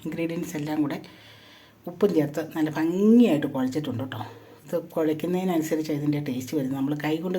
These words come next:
തന്നെ കുഴയ്ക്കണം, തവി കൊണ്ടോ സ്പൂൺ കൊണ്ടൊന്നും കുഴച്ചാൽ പറ്റത്തില്ല. അങ്ങനെ കൈ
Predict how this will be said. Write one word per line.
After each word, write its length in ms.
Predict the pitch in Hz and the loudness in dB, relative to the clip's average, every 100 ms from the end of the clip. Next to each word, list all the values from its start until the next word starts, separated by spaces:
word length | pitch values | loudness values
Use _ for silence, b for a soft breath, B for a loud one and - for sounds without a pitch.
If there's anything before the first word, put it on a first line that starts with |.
| 170 | 4
തന്നെ 240 | 151 156 - | 6 6 2
കുഴയ്ക്കണം, 360 | 131 135 135 - 156 | -2 -2 -4 -4 -2
തവി 160 | 151 160 | 0 0
കൊണ്ടോ 180 | 165 165 | 0 -2
സ്പൂൺ 200 | - 156 156 | 0 2 4
കൊണ്ടൊന്നും 280 | 156 147 147 143 | 2 2 0 -2
കുഴച്ചാൽ 260 | 127 143 135 | -4 -6 -6
പറ്റത്തില്ല. 380 | 120 113 113 107 - B B B B B | -8 -8 -8 -10 -12 B B B B B
അങ്ങനെ 240 | 160 165 180 - - B B B - | -2 0 -2 -6 -14 B B B -2
കൈ 100 | 151 | 0